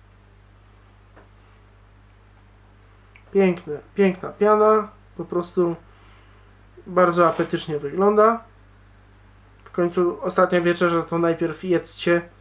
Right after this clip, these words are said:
najpierw jedzcie z tego wszyscy, a potem pijcie.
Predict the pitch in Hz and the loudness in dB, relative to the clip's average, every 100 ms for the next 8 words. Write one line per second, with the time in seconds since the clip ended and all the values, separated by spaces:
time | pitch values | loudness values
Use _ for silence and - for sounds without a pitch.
0 | - - _ _ _ _ _ _ - _ | -20 -20 _ _ _ _ _ _ -20 _
1 | - 190 185 170 165 - - 185 185 - | -8 -2 2 0 -2 -10 0 2 2 0
2 | 170 170 170 170 165 185 - 185 185 185 | -4 -2 -2 -2 -4 -8 0 0 0 -2
3 | 185 226 202 - - | 0 0 0 -2 -12